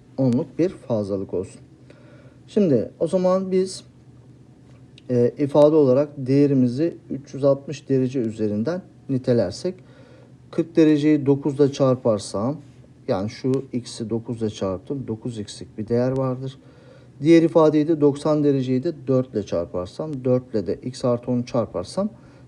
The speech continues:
değerlerim ne olur? Birbirine eşit olur. Yani ne yaptınız hocam? Dereceleri eşitledim. Buradan x'i bulmak için dokuz x, dört x artı kırksa, alsa beş x kırksa x'imiz ne geldi?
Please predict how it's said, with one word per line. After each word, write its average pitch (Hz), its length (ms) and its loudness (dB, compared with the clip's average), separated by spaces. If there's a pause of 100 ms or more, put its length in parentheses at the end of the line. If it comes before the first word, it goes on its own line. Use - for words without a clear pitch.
(140)
değerlerim 139 480 4
ne 151 40 0
olur? 104 280 -2
Birbirine 131 360 -2
eşit - 220 -6
olur. 104 180 -6
Yani 139 220 0
ne 175 40 -2
yaptınız 113 420 -4
hocam? 190 400 -2
Dereceleri 143 540 2
eşitledim. - 480 -10 (800)
Buradan 190 400 4
x'i - 320 -8
bulmak 165 320 0
için 147 280 -2
dokuz 139 380 -2
x, 120 240 -4 (120)
dört 131 320 2
x 131 200 -8
artı 101 360 -4 (180)
kırksa, 135 600 -6
alsa 135 640 0
beş 110 280 -6
x - 260 -12 (120)
kırksa 139 500 -6 (480)
x'imiz 104 520 -6
ne 135 120 2
geldi? 107 440 -2